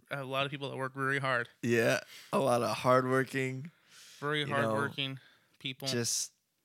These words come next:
Speaker 2: taco, I mean, <laughs> I'm kidding.
Speaker 1: But if I can start that now, start doing that. Do you want me to be an investor in this?
Speaker 2: Oh, yeah.
Speaker 1: I have a couple people want to invest in already.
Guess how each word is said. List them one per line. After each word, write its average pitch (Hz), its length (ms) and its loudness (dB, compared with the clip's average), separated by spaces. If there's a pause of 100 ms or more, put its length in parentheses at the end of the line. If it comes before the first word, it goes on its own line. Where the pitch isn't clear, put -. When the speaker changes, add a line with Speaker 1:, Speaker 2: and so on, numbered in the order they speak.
(300)
Speaker 2:
taco, 120 500 0
I 127 120 2
mean, 120 360 -2 (180)
<laughs> - 160 -8
I'm 175 80 10 (160)
kidding. - 1500 8 (1080)
Speaker 1:
But 147 80 -6
if 143 60 -4
I 170 60 0
can 190 160 -6
start 190 340 0
that 175 140 2
now, 139 480 0
start - 380 0 (600)
doing 170 280 -2
that. 131 320 -4
Do - 60 -6
you 156 40 0
want 156 80 0
me 175 60 0
to - 20 0
be - 40 2
an 151 40 2
investor 156 300 6
in 175 80 -2
this? - 280 -2 (260)
Speaker 2:
Oh, 127 140 0
yeah. 98 300 2 (320)
Speaker 1:
I 139 80 -4
have 147 100 -4
a 151 40 -6
couple 147 180 -6
people 147 180 -6
want 139 140 -6
to 135 40 -6
invest 139 340 -8
in 131 60 -8
already. 127 340 -6